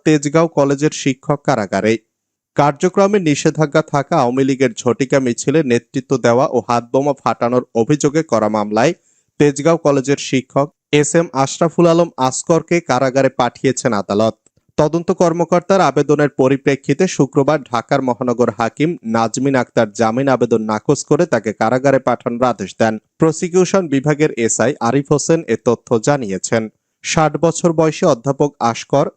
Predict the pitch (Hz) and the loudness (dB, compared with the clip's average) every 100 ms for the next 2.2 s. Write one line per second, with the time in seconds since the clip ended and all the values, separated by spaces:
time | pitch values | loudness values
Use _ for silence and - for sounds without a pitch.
0 | _ 143 139 135 151 151 135 131 151 156 | _ 0 0 0 0 2 0 0 0 0
1 | 113 110 123 123 113 107 120 123 - 120 | 0 -2 -2 0 -2 -2 -2 -2 0 0
2 | - 131 | 2 -2